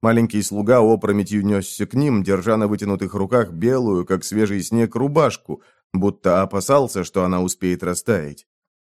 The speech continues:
Модвин жестом велел передать ее Алишу. «Это моего брата, но вам подойдет».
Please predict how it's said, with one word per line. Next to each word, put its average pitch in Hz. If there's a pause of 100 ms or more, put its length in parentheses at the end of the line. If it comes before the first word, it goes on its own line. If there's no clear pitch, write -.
(140)
Модвин 180
жестом 151
велел 135
передать 107
ее 92
Алишу. 69 (760)
«Это 180
моего 190
брата, 170 (280)
но 151
вам 180
подойдет». 160